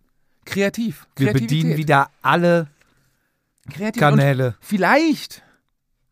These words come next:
Speaker 1: treffen wir den Jedermann ja bei den Sprüchen. Man weiß es nicht. Und ich fang mal mit einem, es sind alles Klassiker, die ich gefahren habe. Ich fang mal mit einem Kla-, mit einem wirklich Klassiker, auch ein bisschen wetterbedingt an.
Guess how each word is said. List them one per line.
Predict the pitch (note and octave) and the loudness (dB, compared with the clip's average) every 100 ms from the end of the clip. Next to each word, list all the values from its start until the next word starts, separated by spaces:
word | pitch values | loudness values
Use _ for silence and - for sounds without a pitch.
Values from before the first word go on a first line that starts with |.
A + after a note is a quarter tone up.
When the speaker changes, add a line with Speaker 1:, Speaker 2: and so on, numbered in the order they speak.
| _ _ _ _ _ _ _ _ _ | _ _ _ _ _ _ _ _ _
Speaker 1:
treffen | - A3+ G#3+ | -4 -2 0
wir | |
den | F#3 D3 | -2 0
Jedermann | C#3+ C3 B2 | 0 0 -2
ja | A#2+ | -2
bei | A2 | -2
den | A2+ | -4
Sprüchen. | - A#2+ B2+ | -6 -10 -6
Man | G3+ D4 | -4 -4
weiß | F4+ F#4+ | -4 -6
es | A3 | -6
nicht. | C#3 A2 - _ _ _ _ _ | -12 -14 -16 _ _ _ _ _
Und | G3+ | -12
ich | G#3 - | -12 -6
fang | C4+ D#4+ | -4 0
mal | C#4+ | 0
mit | A#3+ | 2
einem, | B3 A#3 _ _ _ | 0 0 _ _ _
es | E3+ | -6
sind | G#3+ | -2
alles | - G#3+ - | 0 0 -2
Klassiker, | D3+ C#3+ C#3 B2+ | -4 -4 -6 -8
die | A#2 | -8
ich | - | -14
gefahren | A#2+ A#2 A#2 | -12 -8 -6
habe. | D3+ F#3+ | -6 -6
Ich | |
fang | - F4 | -4 -6
mal | F4+ | -4
mit | |
einem | C4 | -6
Kla-, | - B3+ | -8 -6
mit | B3 A#3+ | -6 -6
einem | A#3 _ _ _ _ | -10 _ _ _ _
wirklich | F3+ D4+ A#3 | -10 -8 -8
Klassiker, | - A#3+ A3+ G3 | -6 -8 -4 -4
auch | F#3 | -4
ein | |
bisschen | F#3 G3 | -6 -4
wetterbedingt | G3 - G3+ G3 F#3+ | -4 -4 -6 -4 -6
an. | - F3 | -6 -6